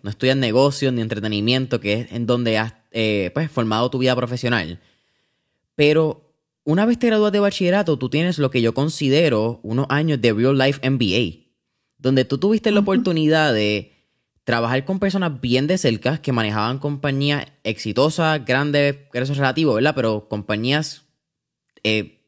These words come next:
Speaker 1: eh, importantes, vamos a ponerlo así, sin haber estudiado negocios. Negocios nunca fue lo que pasó por tu mente, pero esta es mi opinión acá y me lo vas a contar un poquito tú. Yo creo que ser una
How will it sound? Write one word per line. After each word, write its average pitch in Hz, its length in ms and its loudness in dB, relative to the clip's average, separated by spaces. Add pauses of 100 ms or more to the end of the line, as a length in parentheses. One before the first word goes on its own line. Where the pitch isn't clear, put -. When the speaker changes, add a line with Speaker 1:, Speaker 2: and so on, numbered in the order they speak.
(140)
Speaker 1:
eh, 185 140 -4
importantes, 139 600 -2
vamos 110 100 0
a - 20 -6
ponerlo 127 200 0
así, 107 340 -4 (640)
sin 175 280 0
haber 147 180 4
estudiado 190 400 0
negocios. 147 440 -2
Negocios 123 380 0
nunca 160 320 2
fue 156 160 0
lo 160 100 0
que 156 80 -2
pasó 143 220 -2
por 147 120 -2
tu 151 140 -2
mente, 147 540 -2 (720)
pero 131 160 4
esta 127 140 -2
es 165 40 0
mi 175 60 0
opinión 165 260 0
acá 156 160 2
y 165 100 4
me 123 140 0
lo 113 80 2
vas 110 80 0
a 123 40 0
contar 139 200 -2
un 139 60 -2
poquito 131 260 0
tú. 107 260 -2 (280)
Yo 123 280 0
creo 170 200 0
que 139 280 -4
ser - 640 -2
una 151 640 -2